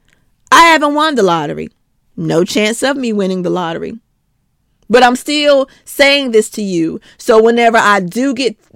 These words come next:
get that big status, whenever I become the celebrity that I say I'm going to become, whenever I become well known like I said I was going to be, I don't owe you nothing.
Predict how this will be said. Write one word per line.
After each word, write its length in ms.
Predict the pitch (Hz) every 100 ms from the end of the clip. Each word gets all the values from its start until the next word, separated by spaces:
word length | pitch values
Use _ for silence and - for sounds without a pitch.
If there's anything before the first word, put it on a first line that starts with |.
| 185
get 300 | 180 247 -
that 280 | 247 202 170
big 260 | 233 269
status, 800 | - 294 302 311 302 294 - - _ _ _ _
whenever 360 | 196 214 247 247
I 140 | 240
become 680 | 226 196 - 262 262 262 254 - -
the 100 | 196
celebrity 640 | - 185 202 247 277 277
that 120 | 240 220
I 120 | 208
say 260 | - 233
I'm 180 | 262 262
going 220 | 254 269
to 140 | 262 277
become, 560 | 269 302 285 285 320 - _ _ _ _ _ _ _ _ _ _
whenever 380 | 202 233 247 240
I 100 | 240
become 380 | 233 - 202 180
well 320 | 214 240 240
known 420 | 202 220 247 254
like 200 | 214 214
I 100 | 185
said 320 | - 208 240
I 120 | 262
was 180 | 277 254
going 280 | 247 269 269
to 140 | 277
be, 360 | 262 277 285 330 _ _ _ _ _ _ _ _ _ _ _ _ _ _ -
I 120 | 214
don't 200 | 233 226
owe 120 | 214
you 160 | 202 202
nothing. 480 | 196 175 - 160